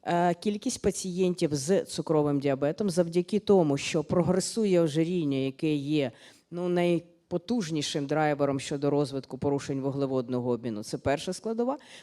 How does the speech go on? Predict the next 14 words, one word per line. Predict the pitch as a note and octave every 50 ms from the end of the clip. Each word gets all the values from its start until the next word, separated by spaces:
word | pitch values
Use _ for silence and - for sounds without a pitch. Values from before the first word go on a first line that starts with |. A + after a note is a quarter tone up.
| - _
І | - A#3
друга | G#3+ G3 G#3+ A3+ G#3+ A#3 A#3
складова, | - - A#3 A3+ A3 A3 A3 A3+ A#3 A3+
що | - - - - G#3+ G3+ G3+ - - - _
ковід | - G#3 G3+ F3+ F#3+ A3+ A#3+ - -
не | B3+ A3+ A3+ G3+
залишив | F3 G#3+ G3+ F#3+ G3 G#3 G3+ - - A3+ G#3+ - -
нам, | F#3+ F#3 F3+ F3 F3 F3 F3+ F3 - - - - _ _ -
е, | - D#3+ D#3+ D#3+ D#3+ D#3+ D#3 D#3 D#3 D#3 D3+ D#3 D3+ D3+ D3+ D3
в | D3 C#3 A#2 D3 C#3 D#3+
нащадок | E3 E3 - - - F#3+ E3+ E3 D#3 D3 C#3+ C3+ - -
спокою, | - - - - - F#3+ E3 - - F3 F3+ G3 C4+ E4+ - - - - - - -
оскільки, | E3+ F3 - - - - A3+ A#3 A#3 A3+ A#3 B3 A#3+ B3 B3+ B3+ - - - - - _ - -
е, | E3+ F3 F3 F3 F3+ F3+ F3 F3 F3+ F3+ -